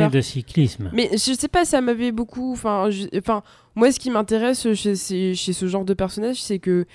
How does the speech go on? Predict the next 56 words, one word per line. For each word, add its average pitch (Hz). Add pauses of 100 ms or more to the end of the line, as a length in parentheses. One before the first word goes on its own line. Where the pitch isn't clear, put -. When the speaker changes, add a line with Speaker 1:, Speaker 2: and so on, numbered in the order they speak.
(140)
Speaker 1:
souvent 208
les 202
gens, 220
ils, 170
ils 175
s'en 165
foutent 226
du 214
cyclisme, 202
ils 170
y 160
connaissent 214
rien, 175
et 220
t'as 180
des 160
personnages 180
hyper 190
marquants 190
et 196
fédérateurs 165
comme 190
Lance 180
Armstrong. 208 (460)
Et 180
je 180
me 190
suis 185
dit, 202
il 185
a 175
quand 170
même 175
un 175
truc, -
ce 190
monsieur, 180
pour -
autant, 190
euh, 156 (260)
susciter 185
l'intérêt 185
même 170
des 160
gens 180
qui -
s'intéressent 160
pas 185
au 180
cyclisme. 220 (360)
Donc 185
j'ai 190
vu 254
The 214
Armstrong 180
Lie, 247